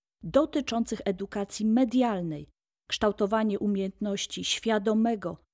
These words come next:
krytycznego, odpowiedzialnego i selektywnego korzystania ze środków masowego przekazu, tworzenia i nadawania przekazów medialnych,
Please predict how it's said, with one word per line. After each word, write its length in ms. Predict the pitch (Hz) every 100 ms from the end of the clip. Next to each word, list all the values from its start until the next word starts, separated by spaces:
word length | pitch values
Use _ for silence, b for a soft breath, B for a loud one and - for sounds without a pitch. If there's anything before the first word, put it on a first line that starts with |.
| _
krytycznego, 880 | - 247 226 214 - 220 214 220 254 247 _ _ -
odpowiedzialnego 1160 | 247 - 269 247 247 220 240 240 240 226 233 -
i 100 | 196
selektywnego 1040 | - - 247 285 262 - 202 185 220 214 214
korzystania 640 | 202 190 190 - 196 196
ze 140 | 180 180
środków 500 | - 202 202 196 196
masowego 580 | 185 - 180 180 170
przekazu, 680 | - - 175 - 185 175 262 294 _ _ _ _ _ -
tworzenia 680 | - 285 285 262 269 190
i 140 | 175 196
nadawania 600 | 208 208 202 214 214 190
przekazów 600 | - 180 - 180 170 -
medialnych, 880 | 165 208 226 254 254 254 262 269